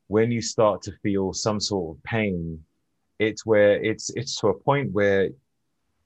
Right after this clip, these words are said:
your body had been suffering for a long time, but you just didn't know it. And then it's like, finally, okay, that's it. I, I,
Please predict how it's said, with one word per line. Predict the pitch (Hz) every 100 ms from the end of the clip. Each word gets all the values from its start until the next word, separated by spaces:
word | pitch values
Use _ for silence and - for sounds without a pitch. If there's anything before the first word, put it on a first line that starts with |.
| _
your | 92 101
body | 123 135 135
had | 123 113
been | 113 104
suffering | - 139 139 113 95
for | 90 110
a | 101
long | 113 127 117
time, | 113 135 127 92 87 85
but | 107 120
you | 131
just | 139 135
didn't | 143 131
know | 143 131
it. | - - _ _ _ _ _ _ -
And | 113
then | 131 131
it's | 131
like, | 131 117
finally, | - 143 143 135 135
okay, | 139 147 - 131 127
that's | 131 127 -
it. | 113 107 - _
I, | -
I, | 127